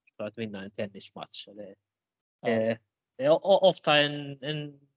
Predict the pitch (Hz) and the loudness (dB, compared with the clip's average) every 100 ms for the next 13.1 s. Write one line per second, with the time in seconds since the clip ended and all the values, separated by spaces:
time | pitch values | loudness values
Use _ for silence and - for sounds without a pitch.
0 | _ _ _ _ _ _ _ _ - 147 | _ _ _ _ _ _ _ _ -14 -10
1 | 151 147 127 - _ 156 143 165 147 82 | 0 0 0 -12 _ -6 -2 0 -2 -4
2 | _ - 98 92 - _ 107 _ _ - | _ -20 -18 -20 -20 _ -20 _ _ -12
3 | 127 131 120 127 135 123 117 117 110 110 | -8 -4 0 4 6 4 0 -2 -2 -6
4 | - _ _ _ 131 117 113 113 120 120 | -12 _ _ _ -6 -4 -2 -2 2 4
5 | 110 104 - _ 127 117 113 123 92 - | 4 0 -6 _ -2 2 4 4 2 -12
6 | _ - 113 107 113 110 104 113 107 110 | _ -12 -8 -8 -6 -6 -6 -8 -2 0
7 | 107 104 _ _ _ _ _ _ _ _ | 0 -4 _ _ _ _ _ _ _ _
8 | _ - 117 117 110 120 139 135 104 98 | _ -10 -6 -2 -2 0 -2 -2 -4 -4
9 | - 113 107 117 104 101 101 110 110 98 | -2 -2 -2 -2 -2 -4 -6 0 0 0
10 | 101 104 - 101 107 104 117 113 104 101 | -2 -4 -4 -6 -2 -2 -2 -4 -4 -6
11 | 101 _ - - _ _ _ _ _ _ | -10 _ -12 -12 _ _ _ _ _ _
12 | _ - 123 107 104 _ 107 107 127 123 | _ -10 -8 -8 -12 _ -6 -6 -6 -8
13 | 80 | -8